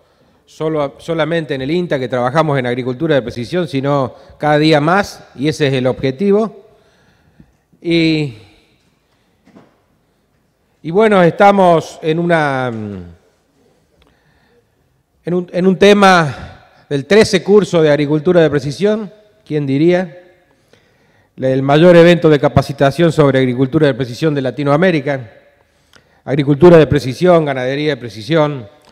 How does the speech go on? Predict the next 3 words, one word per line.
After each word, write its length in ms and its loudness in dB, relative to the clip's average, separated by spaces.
automatismo, 1000 0
robotización, 1120 -2
trazabilidad, 960 2